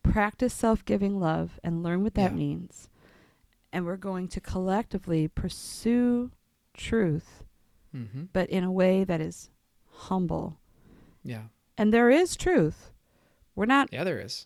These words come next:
Speaker 1: we're not, we're not without truth. We're a church that's existed for over two decades, founded on truth.
Speaker 2: Yeah.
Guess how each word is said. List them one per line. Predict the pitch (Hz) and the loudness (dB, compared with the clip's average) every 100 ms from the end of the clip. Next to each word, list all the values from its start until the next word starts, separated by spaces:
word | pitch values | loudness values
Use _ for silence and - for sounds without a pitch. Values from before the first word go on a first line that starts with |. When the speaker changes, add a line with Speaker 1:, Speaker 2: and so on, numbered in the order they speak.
| - | -6
Speaker 1:
we're | 220 | 0
not, | 269 294 285 _ _ _ _ _ - | 2 2 0 _ _ _ _ _ -2
we're | 233 | 4
not | 294 339 | 4 4
without | 262 254 - 226 247 - | 2 0 0 2 2 0
truth. | - 233 233 - - - _ _ _ | -2 0 0 -4 -16 -18 _ _ _
We're | 214 233 | 0 2
a | 220 | 2
church | - 233 247 - - - _ _ _ _ _ - | 2 4 4 2 -8 -10 _ _ _ _ _ -10
that's | 208 | -10
existed | 208 190 220 226 - 196 190 - _ _ _ _ _ | -10 0 2 2 2 2 2 -4 _ _ _ _ _
for | - 208 | -6 -2
over | 220 214 | 0 0
two | - 226 | 2 4
decades, | 220 233 190 170 170 - - _ _ _ _ _ _ - | 4 4 2 2 0 -8 -20 _ _ _ _ _ _ -20
founded | - - 214 302 254 196 | -2 2 6 6 6 4
on | 175 | 2
truth. | 175 - 156 190 - - - _ _ _ - | -2 -4 -4 -4 -6 -14 -18 _ _ _ -14
Speaker 2:
Yeah. | 123 131 | -10 -10